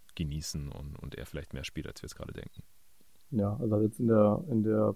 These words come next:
Speaker 2: Preseason, äh, muss jetzt gestehen, ich habe jetzt auch nicht jedes, äh, Team-Spiel der, der Kings natürlich geguckt, aber,
Speaker 1: Schande.
Speaker 2: äh, ist jetzt zumindest Boxscore-mäßig nicht, äh, großartig aufgefallen. Also schauen wir einfach mal, was die, was die Kings da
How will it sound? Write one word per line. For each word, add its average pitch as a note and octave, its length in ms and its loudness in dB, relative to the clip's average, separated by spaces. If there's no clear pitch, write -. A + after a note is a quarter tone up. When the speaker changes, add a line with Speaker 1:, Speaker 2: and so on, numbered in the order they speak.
Speaker 2:
Preseason, A#2+ 1000 2
äh, A#2 320 2
muss B2 240 0
jetzt A#2+ 140 -2
gestehen, - 240 -6
ich A#2+ 40 6
habe C3 100 2
jetzt B2 80 2
auch B2+ 100 6
nicht B2 200 2
jedes, B2+ 360 6
äh, B2+ 200 4
Team-Spiel C3 640 8
der, A2+ 460 10
der A2 280 6
Kings C#3+ 220 0
natürlich A#2+ 260 2
geguckt, C#3 300 2
aber, B2+ 260 6
Speaker 1:
Schande. D#2+ 460 -4
Speaker 2:
äh, A#2+ 120 8
ist A#2 120 4
jetzt B2 140 4
zumindest B2 280 6
Boxscore-mäßig B2 600 10
nicht, B2+ 220 2
äh, B2 220 12
großartig A#2 420 6
aufgefallen. B2 520 4
Also D#3+ 420 12
schauen F3 180 12
wir E3 60 12
einfach D3+ 140 12
mal, C#3+ 200 12
was C3+ 160 10
die, C#3 340 8
was B2+ 140 2
die C#3 80 8
Kings D#3 240 6
da C3+ 100 12